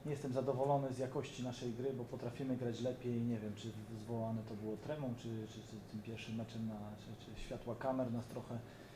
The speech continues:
onieśmieliły, bo myślę, że moi zawodnicy potrafią lepiej utrzymywać się przy piłce, a tak przydarzały nam się bardzo proste techniczne błędy i, i, i, i trochę później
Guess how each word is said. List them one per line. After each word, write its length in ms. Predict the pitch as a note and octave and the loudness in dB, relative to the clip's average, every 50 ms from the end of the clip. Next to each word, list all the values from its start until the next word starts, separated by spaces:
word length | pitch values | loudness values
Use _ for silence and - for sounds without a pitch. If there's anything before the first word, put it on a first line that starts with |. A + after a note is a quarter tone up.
| - - | -6 -2
onieśmieliły, 640 | B2+ C3 C3 B2 - - C3 B2 A#2+ B2 B2 B2 B2 | 0 2 2 2 2 2 2 2 4 2 2 0 0
bo 280 | A2+ A2 A#2 A#2 A#2+ A#2+ | -2 -2 -2 -2 -2 -2
myślę, 260 | A#2+ A#2 - B2+ A#2+ | -4 -4 -4 -4 -2
że 120 | G#2+ A#2 A#2 A2+ A2+ A2+ A2+ A2+ A2+ A2+ - - - - - - - - - - - - - - B2 | 0 0 0 0 0 -2 -2 -4 -4 -6 -8 -10 -10 -10 -12 -12 -10 -8 -8 -8 -6 -6 -6 -6 -4
moi 100 | B2 A#2 | -4 -4
zawodnicy 440 | A#2+ A2 A2+ A2 A#2 A2 - - | -4 -2 -2 0 0 -2 -2 -2
potrafią 440 | - A#2+ A#2 - A#2 - - A#2 A2 | -4 -4 -2 -2 -2 -2 -2 -4 -2
lepiej 280 | A2 A2 - A2+ A2 G#2+ | -2 -2 -2 -2 -4 -4
utrzymywać 480 | G#2+ - - B2 A#2+ A2+ G#2+ A#2 A2+ | -4 -4 -2 0 0 0 0 -2 -4
się 100 | - - | -4 -6
przy 160 | A2+ - - A2+ | -8 -8 -10 -6
piłce, 380 | - A#2+ A2+ - - A#2+ A2 | -4 -4 -4 -4 -2 -2 -2
a 40 | G#2+ | 0
tak 160 | - B2+ B2 | 0 -2 -4
przydarzały 520 | - - C3+ A#2 B2+ B2 A#2+ C3+ C3 C3 B2+ | -2 -2 -2 0 0 2 2 2 4 4 4
nam 160 | C3 B2+ B2 | 2 2 2
się 140 | - C3+ A#2+ | 0 -2 2
bardzo 300 | A#2 C3 B2 A#2+ B2+ B2 | 2 2 2 2 -2 -2
proste 340 | - C3 B2 - - B2+ | -2 -2 -2 -2 -4 -4
techniczne 500 | A#2+ - A#2 - D#3 C#3+ - - C3 A#2 A#2 - - - - - - - - - - - - - - - - - - - - - - - - | -4 -4 -4 -2 -2 -4 -2 -2 -2 -2 -2 -2 -6 -12 -14 -14 -14 -14 -14 -14 -14 -14 -14 -14 -14 -14 -14 -14 -14 -14 -14 -12 -10 -4 -2
błędy 520 | B2+ A2+ A#2+ B2+ B2+ C3 B2+ C3+ C#3+ C#3+ C#3+ - - - - - - - - - - - - - C3 | 0 2 4 6 6 6 6 6 6 6 6 0 -6 -10 -12 -14 -14 -14 -14 -14 -14 -14 -10 -6 -2
i, 40 | |
i, 600 | B2+ B2 A#2+ A#2+ A#2+ A#2+ A#2+ A#2+ A#2+ A#2 A#2+ A#2+ | 0 0 2 2 0 0 -2 0 -2 -2 -2 -2
i, 180 | A#2 A2+ A#2 A#2+ | -4 -2 -2 -4
i 60 | A#2 A2 - | -4 -4 0
trochę 240 | B2 B2+ A2+ A#2 A#2+ | 0 0 2 0 -2
później 480 | A2+ - A#2 G#2+ A#2+ A#2 A#2 A2+ A2+ | -2 -2 -2 2 4 4 4 4 2